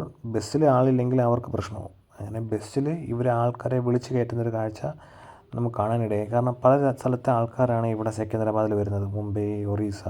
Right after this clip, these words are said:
ഗുജറാത്ത്, പൂനെ, മഹാരാഷ്ട്ര. അപ്പോൾ ഇവർക്കൊക്കെ ബസ്സിൽ പോകുന്നത് എങ്ങനെയാണെന്ന് അറിയത്തില്ല. കാരണം ഓട്ടോയിൽ അധികമാക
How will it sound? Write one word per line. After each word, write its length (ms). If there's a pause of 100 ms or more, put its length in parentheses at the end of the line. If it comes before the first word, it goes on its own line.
(160)
ഗുജറാത്ത്, 480 (240)
പൂനെ, 340
മഹാരാഷ്ട്ര. 580 (420)
അപ്പോൾ 180
ഇവർക്കൊക്കെ 420
ബസ്സിൽ 500
പോകുന്നത് 400
എങ്ങനെയാണെന്ന് 300
അറിയത്തില്ല. 300
കാരണം 240
ഓട്ടോയിൽ 400
അധികമാക 520